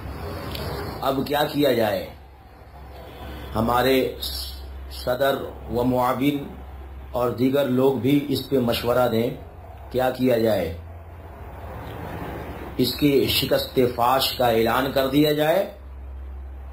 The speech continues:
या और मजीद इंतजार किया जाए?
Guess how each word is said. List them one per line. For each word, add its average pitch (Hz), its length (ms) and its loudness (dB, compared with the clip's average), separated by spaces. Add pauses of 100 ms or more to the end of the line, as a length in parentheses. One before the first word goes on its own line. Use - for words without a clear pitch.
(160)
या 123 160 0
और 139 580 2
मजीद 123 600 2
इंतजार 123 520 2
किया 110 260 4
जाए? 87 420 -2